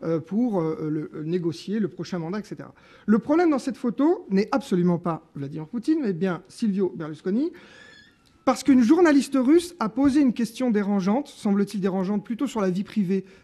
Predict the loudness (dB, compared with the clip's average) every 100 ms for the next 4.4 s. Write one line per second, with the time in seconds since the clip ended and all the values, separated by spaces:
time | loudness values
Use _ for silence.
0 | -8 -4 -2 -2 -6 -8 -6 0 0 -2
1 | -14 _ _ _ _ _ _ _ _ -20
2 | -20 -10 2 4 6 4 4 4 2 2
3 | -2 0 -2 -2 -2 -2 -2 4 6 8
4 | 8 8 4 -2